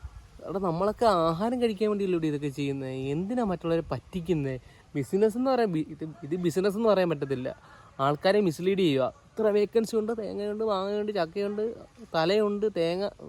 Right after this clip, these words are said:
ഞാനൊന്നും പറയുന്നില്ല. അ-, ആ, എൻ്റെ ഫ്രണ്ട്, ഏ, എൻ്റെ, എൻ്റെ അളിയൻ, എൻ്റെ സ്വന്തം അളിയൻ, എൻ്റെ അപ്പച്ചിയുടെ മോൻ, ആ, പിന്നെ അതുപോലെ തന്നെ, ഏ,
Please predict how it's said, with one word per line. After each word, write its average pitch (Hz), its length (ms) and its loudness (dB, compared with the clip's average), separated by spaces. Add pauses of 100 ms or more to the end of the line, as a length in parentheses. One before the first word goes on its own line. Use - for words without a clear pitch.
(120)
ഞാനൊന്നും 165 320 -8
പറയുന്നില്ല. 165 460 -4 (1900)
അ-, - 160 -4
ആ, 160 40 4 (320)
എൻ്റെ 175 200 4
ഫ്രണ്ട്, 156 260 4 (240)
ഏ, - 20 0 (600)
എൻ്റെ, 156 140 4
എൻ്റെ 165 200 6
അളിയൻ, 160 240 2 (120)
എൻ്റെ 151 200 -4
സ്വന്തം 156 320 0 (140)
അളിയൻ, 135 260 -4
എൻ്റെ 139 160 -6
അപ്പച്ചിയുടെ 156 460 -4
മോൻ, 135 100 -6 (560)
ആ, - 20 -2 (320)
പിന്നെ 139 200 -2
അതുപോലെ 147 320 0
തന്നെ, 131 200 -4 (200)
ഏ, 139 180 -4